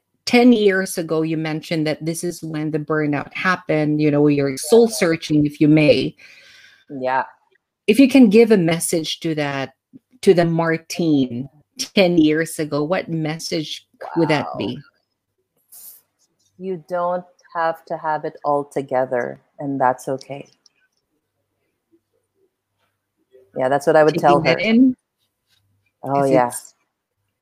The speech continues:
Speaker 2: That is huge. And
Speaker 1: And
Speaker 2: I
Speaker 1: I
Speaker 2: think I
Speaker 1: think you're
Speaker 2: wrote
Speaker 1: also
Speaker 2: myself that one time, like, during a
Speaker 1: Mm.
Speaker 2: therapy session, like, "What would you write to
Speaker 1: Mm.
Speaker 2: yourself, like, X
Speaker 1: Mm.
Speaker 2: number of years back?" And I think I s-,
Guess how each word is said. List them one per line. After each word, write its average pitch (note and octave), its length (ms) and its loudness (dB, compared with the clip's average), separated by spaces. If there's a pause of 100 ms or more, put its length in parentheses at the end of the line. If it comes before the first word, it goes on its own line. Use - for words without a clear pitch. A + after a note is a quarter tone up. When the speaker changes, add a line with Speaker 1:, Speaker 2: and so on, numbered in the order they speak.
(760)
Speaker 2:
That D3+ 140 2
is - 380 -6 (140)
huge. B2 640 -12 (920)
And F#3+ 80 2
Speaker 1:
And F#3+ 100 4
Speaker 2:
I F#3+ 40 4
Speaker 1:
I - 20 4
Speaker 2:
think C4 140 2
I - 20 4
Speaker 1:
think A#3+ 140 6
you're F#3+ 80 6
Speaker 2:
wrote G3 140 6
Speaker 1:
also F3+ 180 0 (300)
Speaker 2:
myself F3 220 6 (160)
that D#3+ 280 4 (100)
one D#3 320 0
time, D3+ 520 0
like, D3+ 240 -2 (120)
during D#3+ 300 0
a D#3 60 0
Speaker 1:
Mm. D#3+ 60 -6
Speaker 2:
therapy C#3+ 380 -4
session, D#3 560 -8
like, D3+ 220 -8
"What B3+ 180 -8
would E4 120 -4
you G#3 180 0
write D#3 260 2 (140)
to E3+ 80 -6
Speaker 1:
Mm. E3 60 -4
Speaker 2:
yourself, D3 760 2
like, D3+ 140 2 (640)
X E3+ 260 2
Speaker 1:
Mm. - 20 -2
Speaker 2:
number E3 300 2
of D3+ 120 0
years D3+ 320 0
back?" C#3+ 260 2
And F3+ 100 -2
I F#3+ 80 -2
think C4+ 240 -4
I D#4+ 80 2
s-, - 100 -10